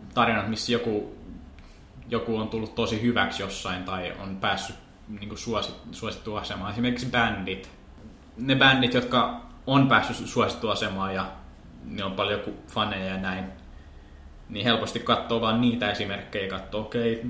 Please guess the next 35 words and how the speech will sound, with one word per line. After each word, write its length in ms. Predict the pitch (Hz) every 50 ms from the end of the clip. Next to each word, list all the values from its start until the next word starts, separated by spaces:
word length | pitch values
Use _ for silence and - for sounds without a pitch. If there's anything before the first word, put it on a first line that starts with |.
| 113 - -
mun 180 | 120 123 117 110
tarvii 220 | 107 107 113 110
vaan 120 | 107 107 107
tehdä 180 | 117 113 113
näin 180 | 113 113 110 104
ja 60 | 107
näin, 220 | 110 110 107 101 101
niin 120 | 101 98
sitten 220 | - - - 107 107
mä 60 | 104
ehkä 180 | 101 - - -
pääsen 320 | - 101 101 101 104 101
ton, 320 | - - 101 98 98 95 92 -
tommoseen 360 | 107 98 95 95 98 95 98
asemaan, 320 | - - 101 98 95 95
mutta 280 | 95 95 95 - 104 - - - - - - - - - - - - - - - - - - - - - - - -
siinä 220 | - 110 104 104 101
sitten 220 | - - 110 110
ei 60 | 113
oteta 200 | 110 117 107 101 - - 131
huomioon 300 | 113 113 110 110 107 110 113
kaikkia 320 | 110 - - - 120 110 110
niitä 180 | 110 107 107 117
bändejä, 320 | 117 113 113 110 113 110
jotka 220 | 107 - - 117 113
on 180 | 113 110 107 - - -
feilannut 640 | - - 117 110 107 104 104 98 98 98 98 98 98
ja 100 | 107 101
ei 140 | 104 107 104
oo, 60 | 101 - 123 113
niistä 240 | 110 - - 107 101
ei 60 | 92
oo, 60 | 95 - - - - 110 110
niinku, 180 | 104 98 98 - - -
tullut 360 | - 98 92 95 95 95 90